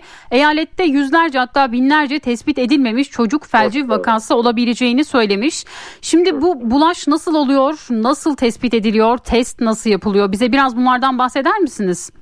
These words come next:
Speaker 2: Tabii, bir defa <clears throat> gerçekten, e, bir vaka bulduğunuzda en az iki yüz tane etrafta vaka var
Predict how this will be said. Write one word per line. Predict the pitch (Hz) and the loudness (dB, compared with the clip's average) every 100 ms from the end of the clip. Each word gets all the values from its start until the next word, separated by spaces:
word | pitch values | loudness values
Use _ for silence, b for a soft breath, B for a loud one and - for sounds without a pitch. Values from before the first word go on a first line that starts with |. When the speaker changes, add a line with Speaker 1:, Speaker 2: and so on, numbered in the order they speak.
| - | 0
Speaker 2:
Tabii, | 175 139 120 | 2 0 -4
bir | 160 | 0
defa | 175 170 180 175 - | 0 0 0 0 -4
<clears throat> | - 135 - 120 - - - 139 - | -14 -8 -6 -8 -10 -20 -18 -16 -6
gerçekten, | - 160 160 165 147 - 156 156 156 135 | 0 0 0 -4 -4 -2 -4 -4 -12 -6
e, | 135 131 127 | -2 -2 0
bir | 160 | 0
vaka | 151 143 - 147 | 2 -2 0 -2
bulduğunuzda | 135 113 127 127 127 156 147 | -2 -2 -2 0 -2 0 0
en | 151 | 0
az | 139 131 | -2 -4
iki | - 170 | -6 -2
yüz | 156 - | -2 0
tane | 135 123 131 | 0 0 0
etrafta | 127 - 131 - 165 | -4 -2 -2 0 0
vaka | 139 123 139 | 0 0 0
var | 127 107 | 0 0